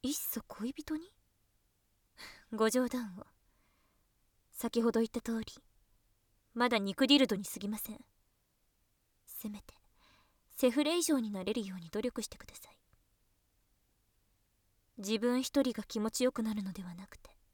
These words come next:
私も楽しませてくださいね。そうしたら、まあ、考えなくもありません。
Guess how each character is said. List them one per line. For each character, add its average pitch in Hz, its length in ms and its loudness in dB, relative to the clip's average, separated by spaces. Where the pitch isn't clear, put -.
私 226 380 0
も 247 120 -4
楽 262 180 0
し 269 120 -4
ま 277 100 -2
せ - 60 -10
て 254 100 -8
く - 100 -20
だ 214 80 -12
さ - 160 -12
い 214 40 -14
ね。 214 60 -20
そ 233 240 -4
う 285 80 -4
し - 120 -8
た 294 120 -14
ら、 - 80 -16
ま 220 360 -10
あ、 - 420 -20
考 285 220 0
え 302 80 4
な 262 100 0
く - 100 -10
も 196 80 -8
あ 180 60 -12
り 180 80 -14
ま 196 100 -16
せ - 160 -14
ん。 - 140 -16